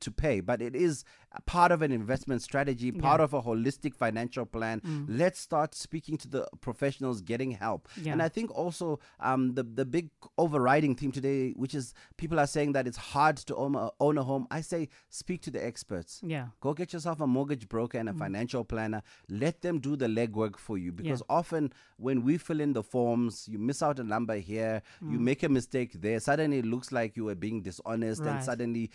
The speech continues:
Speaker 1: your loan application is rejected on those grounds. But I assure you, home ownership is something that's a reality and it can be done, but also let's manage our expectations.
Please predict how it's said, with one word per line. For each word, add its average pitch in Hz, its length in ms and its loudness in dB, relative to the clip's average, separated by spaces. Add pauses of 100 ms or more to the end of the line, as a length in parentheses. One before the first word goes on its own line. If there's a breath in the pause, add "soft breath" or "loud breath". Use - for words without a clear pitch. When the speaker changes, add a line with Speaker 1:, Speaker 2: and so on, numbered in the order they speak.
(140 loud breath)
Speaker 1:
your 107 140 -2
loan 120 280 4
application 110 680 -2 (120)
is 113 280 0
rejected 107 540 -4
on 110 200 -2
those 104 240 -2
grounds. 101 400 -2 (280 loud breath)
But 139 240 0 (140)
I 147 120 2
assure 139 380 0
you, 92 160 -2 (200 soft breath)
home 156 320 6
ownership 135 420 0
is 113 80 -6
something 131 320 -2
that's 110 220 -2
a 95 60 -2
reality 110 680 0
and 113 220 -4
it 131 180 -8
can 147 280 2
be 120 120 0
done, 104 260 -2 (280 loud breath)
but 123 140 0
also 143 360 2
let's 135 300 0
manage 123 440 4
our 104 140 0
expectations. 90 840 -8